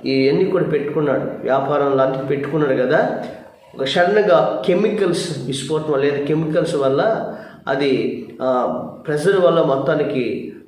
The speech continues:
ఆ రైలు కాలిపోయింది. ఆ కాలిపోవటం వల్ల, దాంట్లో ఉన్నటువంటి దీనివల్ల, కాలిపోవటం వల్ల అక్కడ ఆ, ఆ రైలు మొత్తం అతని వ్యాపారం అంతా కూడా, అన్నీ కూడా కాలిపోయినాయి. ఆ విధంగా మరలా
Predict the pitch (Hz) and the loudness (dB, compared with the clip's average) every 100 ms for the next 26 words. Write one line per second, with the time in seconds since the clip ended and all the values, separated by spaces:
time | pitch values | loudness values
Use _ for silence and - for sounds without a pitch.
0 | - 120 123 147 185 190 - 147 180 - | -6 -4 0 2 2 2 0 2 2 2
1 | - 113 - - - - - - - - | 0 0 -2 -8 -12 -18 -20 -20 -20 -20
2 | - - - - - - - - 131 160 | -20 -18 -18 -18 -20 -20 -10 -6 -4 2
3 | 208 208 202 185 180 156 143 143 147 131 | 4 6 4 2 2 2 2 2 2 2
4 | 143 165 170 170 147 139 127 135 131 143 | 0 2 0 2 0 -2 -2 0 2 2
5 | 147 117 - - 147 180 170 151 135 117 | 0 0 -2 -2 0 0 0 0 0 -2
6 | 101 117 196 247 - - - - 131 135 | -2 0 -2 -4 -10 -14 -18 -10 -8 -2
7 | 156 131 107 - - - - - 123 127 | 0 2 0 -2 -8 -12 -18 -12 -6 -2
8 | 123 123 120 123 123 139 165 165 156 139 | -2 -2 -4 -2 0 2 2 2 2 0
9 | 139 - 196 156 131 - 139 135 123 131 | -4 -4 0 0 0 -2 -2 0 0 0
10 | 135 131 123 139 - 156 147 135 120 120 | 0 0 0 -2 -2 -2 0 -2 -2 -2
11 | 135 - 147 139 139 131 131 135 120 - | -2 -2 -2 -2 -4 -2 -2 -2 -2 -4
12 | - - - _ _ _ _ _ 131 139 | -8 -12 -20 _ _ _ _ _ -2 0
13 | 156 196 175 143 123 127 151 147 156 151 | 2 2 2 2 0 0 0 0 0 -4